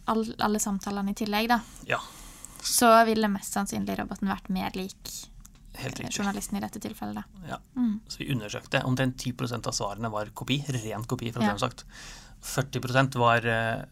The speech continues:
Speaker 2: nei, tretti prosent var, eh, delkopi, betyr at det, hvis du sier, eh, «Jeg skal på fest», så vil
Speaker 1: Mm.
Speaker 2: den si «Jeg skal på fest i dag», for eksempel.
Speaker 1: Mm.
Speaker 2: Sånn, mye deler. Og så var de resterende,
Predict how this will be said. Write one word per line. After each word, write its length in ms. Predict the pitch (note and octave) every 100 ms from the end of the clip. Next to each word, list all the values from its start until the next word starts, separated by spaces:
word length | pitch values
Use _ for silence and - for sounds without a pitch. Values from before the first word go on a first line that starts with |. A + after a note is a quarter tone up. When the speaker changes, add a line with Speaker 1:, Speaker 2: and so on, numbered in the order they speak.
| -
Speaker 2:
nei, 80 |
tretti 240 | C3 B2 B2
prosent 400 | A#2+ C3+ C#3 - -
var, 340 | B2 A#2 A#2 A#2 - - - - -
eh, 400 | A#2 A2+ A2 A2 - - - - -
delkopi, 640 | A#2 A#2+ F#2+ - - B2+
betyr 220 | A#2+ G#2+
at 80 | G2
det, 400 | G#2+ G#2+ - -
hvis 160 | B2 -
du 100 | G#2+
sier, 300 | - G2+ F#2+
eh, 220 | G2+ G2+ G2 - - -
«Jeg 100 | - -
skal 140 | G#2+
på 100 | G#2
fest», 420 | A2+ - - - -
så 80 | - A#2
vil 40 | G#2
Speaker 1:
Mm. 60 |
Speaker 2:
den 0 |
si 200 | G#2 G#2+
«Jeg 100 | G#2
skal 140 | - G#2
på 40 |
fest 220 | - -
i 40 | A2
dag», 240 | F#2+ G#2
for 120 | -
eksempel. 260 | - A2+ G#2+
Speaker 1:
Mm. 60 | -
Speaker 2:
Sånn, 920 | G2 B2 - B2 - - - A#2+ -
mye 180 | B2 G#2
deler. 240 | - G#2 -
Og 60 | -
så 100 | B2
var 160 | A#2 A2+ - - - - - -
de 100 | A2
resterende, 680 | G#2 - F#2+ F#2+ G2 G#2